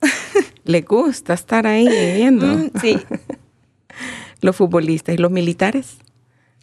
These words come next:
Speaker 1: No, con militares no, nunca he tenido una plática así.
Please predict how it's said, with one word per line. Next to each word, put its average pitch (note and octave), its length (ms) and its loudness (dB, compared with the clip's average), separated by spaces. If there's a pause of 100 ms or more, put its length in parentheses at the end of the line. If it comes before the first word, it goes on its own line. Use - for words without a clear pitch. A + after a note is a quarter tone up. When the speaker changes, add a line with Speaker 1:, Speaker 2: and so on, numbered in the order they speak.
(200)
Speaker 1:
No, C4 160 2
con C4+ 100 0
militares A3 420 0
no, G3 240 -6
nunca F#3 360 -12
he F3+ 60 -10
tenido E3+ 360 -12
una E3+ 160 -14
plática - 300 -10
así. - 140 -18